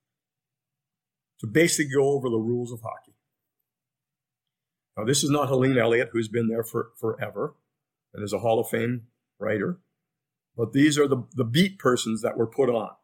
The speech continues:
when Helene was not on the beat. And I had no problem doing it, but that's where our sport was.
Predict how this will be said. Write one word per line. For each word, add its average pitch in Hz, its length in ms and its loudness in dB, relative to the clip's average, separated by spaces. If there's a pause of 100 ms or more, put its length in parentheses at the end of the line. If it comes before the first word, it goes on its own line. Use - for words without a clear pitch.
(320)
when 117 160 -2
Helene 123 360 0
was 117 160 0
not 131 240 0
on 117 140 -4
the 113 60 -4
beat. 139 280 -4 (1400)
And 110 380 -4 (640)
I 107 80 -8
had 107 120 -4
no 113 120 0
problem 127 360 2
doing 160 240 4
it, - 160 -4
but - 160 -18
that's 151 340 -2
where 180 180 0
our 180 140 -2
sport 160 400 -4
was. 143 400 -6